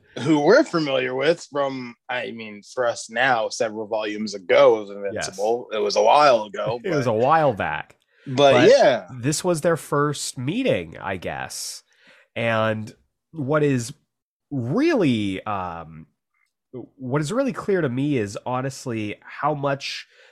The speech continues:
Speaker 2: the Tony Moore art style works with Britt.
Speaker 1: Yeah.
Speaker 2: Like,
Speaker 1: Britt
Speaker 2: he
Speaker 1: looks
Speaker 2: is,
Speaker 1: great.
Speaker 2: he looks great. And he's been drawn by three different artists as we've covered in this,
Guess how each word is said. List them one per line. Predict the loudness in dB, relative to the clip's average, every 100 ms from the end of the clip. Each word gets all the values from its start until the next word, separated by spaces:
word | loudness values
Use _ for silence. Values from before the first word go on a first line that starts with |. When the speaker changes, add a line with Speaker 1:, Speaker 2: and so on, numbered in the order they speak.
| _
Speaker 2:
the | -6
Tony | -6 -6 -4 -2 -2
Moore | -2 -2 -2
art | -6 -8 -8
style | -8 -6 -4 -4 -6
works | -8 -8 -8 -10
with | -10 -6
Britt. | -4 -4 -8 _ _ _ _ _ _ -2
Speaker 1:
Yeah. | -2 -2 -6 -20 -20 _ _ _ -20 -16 -2
Speaker 2:
Like, | 0 4
Speaker 1:
Britt | 4
Speaker 2:
he | 6
Speaker 1:
looks | 2 2
Speaker 2:
is, | -2
Speaker 1:
great. | 0 0 -2 _ _
Speaker 2:
he | -8 -4
looks | -2 -4
great. | -4 -4 -6 -4
And | -2
he's | -2 -2
been | 0 0 0 -6
drawn | -2 0 2 0
by | 0 0 0 -4
three | -8 -8 -6 -6
different | -4 -4 -4 -4
artists | -4 -4 -6 -8 -8 -6
as | -6 -8 -8
we've | -8 -10
covered | -8 -6 -4 -6 -8
in | -10 -12 -12
this, | -14 -14